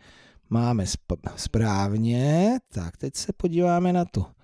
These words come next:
dolní část. No a tu si zkusíte sami.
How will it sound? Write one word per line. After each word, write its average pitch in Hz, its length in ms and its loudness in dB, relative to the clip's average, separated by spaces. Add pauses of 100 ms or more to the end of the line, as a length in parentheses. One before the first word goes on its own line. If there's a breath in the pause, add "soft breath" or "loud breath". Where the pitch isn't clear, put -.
(380 soft breath)
dolní 117 600 2
část. 156 960 0
No 185 220 -2
a 107 100 -4
tu - 200 0
si - 180 0
zkusíte 139 680 0 (500 soft breath)
sami. 113 600 -2